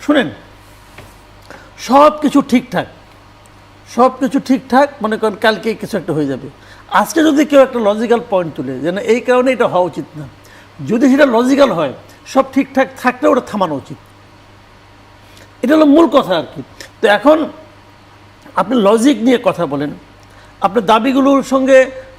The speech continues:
জনসম্পৃক্ততা নিয়ে কথা বলেন, কিন্তু আপনি যদি ই করেন, মানে আপনার ঘোষণা করেন, জেদ ধরেন যে আল্লাহ ছাড়া কেউ থামাতে পারবে না,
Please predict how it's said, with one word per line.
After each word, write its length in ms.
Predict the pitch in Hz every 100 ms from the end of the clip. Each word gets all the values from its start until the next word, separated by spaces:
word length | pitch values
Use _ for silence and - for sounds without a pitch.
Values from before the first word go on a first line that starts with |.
| 160
জনসম্পৃক্ততা 1000 | 202 247 269 - 254 247 - 277 269 247
নিয়ে 200 | 233 208 170
কথা 220 | 151 160
বলেন, 220 | 143 143 180 - - - - - - - - -
কিন্তু 200 | 262 269
আপনি 220 | 220 285
যদি 280 | 285 285 220 185 381 349 285 247 -
ই 200 | 240 277
করেন, 400 | 277 233 180 127 120
মানে 160 | 139 143
আপনার 240 | 143 156 135 - 156 131
ঘোষণা 360 | 165 175 277 294
করেন, 240 | 196 156 127 117
জেদ 260 | 277 226
ধরেন 320 | 185 180 131 120 - - - 254
যে 100 | 254
আল্লাহ 360 | 226 294 285
ছাড়া 220 | 254 254
কেউ 100 | 220
থামাতে 340 | 220 214 202 175
পারবে 280 | 175 139
না, 140 | 135